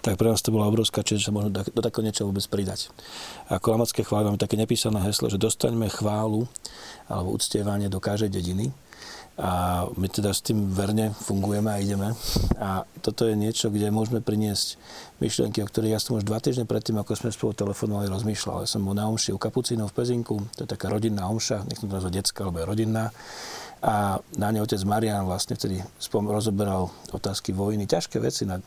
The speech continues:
rodinnú omšu. Ale keď začal rozoberať, a, pohľad z opačnej strany a hovoril napríklad, napríklad pro-choice, neustále hovorí o tom a vyčíta nám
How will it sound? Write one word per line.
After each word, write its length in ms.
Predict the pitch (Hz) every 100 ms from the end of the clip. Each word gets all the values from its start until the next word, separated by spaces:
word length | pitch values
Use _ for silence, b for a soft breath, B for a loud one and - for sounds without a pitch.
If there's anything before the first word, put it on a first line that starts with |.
| -
rodinnú 400 | 113 95 92 90
omšu. 240 | 101 - 156 - B B B B B
Ale 320 | - 101 101 107 - -
keď 240 | - 113
začal 160 | 117 139
rozoberať, 560 | 135 123 123 123 113 - - - - -
a, 340 | 98 95 92 95
pohľad 360 | - 117 120 107
z 60 | - - -
opačnej 480 | - 135 - 127 107
strany 480 | - 110 104 170 180 -
a 160 | 101 101
hovoril 240 | 113 113
napríklad, 640 | 113 - 123 - 120 -
napríklad 720 | - 110 131 101 92 110 156 - - - 147 139
pro-choice, 720 | 160 151 - - 175 - - B B B B
neustále 480 | 127 135 135 127 113
hovorí 240 | 117 113
o 80 | 113
tom 400 | - 113 120 160 -
a 80 |
vyčíta 400 | 101 110 117 104
nám 400 | 101 98 110 165